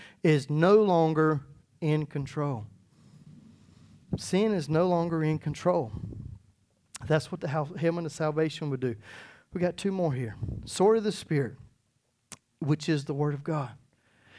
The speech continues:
It is what boosts our faith, which is our shield. Hebrews four and twelve, "For the Word of God is alive and powerful, and it is sharper than the sharpest two-edged sword, cutting between soul and spirit, between joint and marrow."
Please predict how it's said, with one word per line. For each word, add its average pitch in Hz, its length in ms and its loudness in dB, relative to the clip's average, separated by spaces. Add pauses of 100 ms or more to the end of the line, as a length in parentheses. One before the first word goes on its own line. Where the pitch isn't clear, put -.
(200)
It 196 160 8
is 190 200 6
what 180 500 4
boosts 247 420 8
our 202 180 6
faith, 240 800 6 (440)
which 170 220 2
is 185 160 0
our 190 140 0
shield. 226 460 -4 (2000)
Hebrews 240 440 -2
four 226 240 2
and 190 100 -2
twelve, 208 260 0
"For 196 120 -6
the 185 80 -8
Word 190 240 2
of 185 100 -6
God 156 240 2
is 143 140 -2
alive 156 380 2
and 165 120 0
powerful, 123 560 -2 (400)
and 151 140 4
it 147 80 2
is 143 80 -4
sharper 170 420 4
than 170 160 0
the 156 80 0
sharpest 170 640 2
two-edged 185 520 2
sword, 127 460 -2
cutting 180 260 2
between 175 380 0
soul 180 400 2
and 180 80 -2
spirit, 143 340 0
between 147 360 -4
joint 143 300 -4
and 160 80 -6
marrow." 120 440 -4